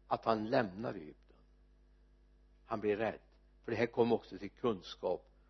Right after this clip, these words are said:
hos farao. Alltså hans, ska jag, ska jag kalla han för, eh, morfar?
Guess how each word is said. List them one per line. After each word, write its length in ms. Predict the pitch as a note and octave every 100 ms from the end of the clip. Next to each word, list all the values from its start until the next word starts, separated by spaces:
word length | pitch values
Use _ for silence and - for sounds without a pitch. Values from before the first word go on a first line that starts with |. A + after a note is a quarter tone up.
| _ _ -
hos 260 | G#2+ F#2+
farao. 560 | - B2+ E2 D2 - - _ _ _ - - -
Alltså 260 | B2 - A2
hans, 500 | B2 A2 F2 - - _ _ _ _ _ _ _ _ _ _ _ -
ska 100 | A2
jag, 100 | -
ska 180 | - A#2+
jag 140 | A2
kalla 220 | - A#2+ A2+
han 80 |
för, 220 | - G#2+ E2 - _ _ _ _ _ -
eh, 280 | - - - -
morfar? 560 | A#2+ G#2 - - -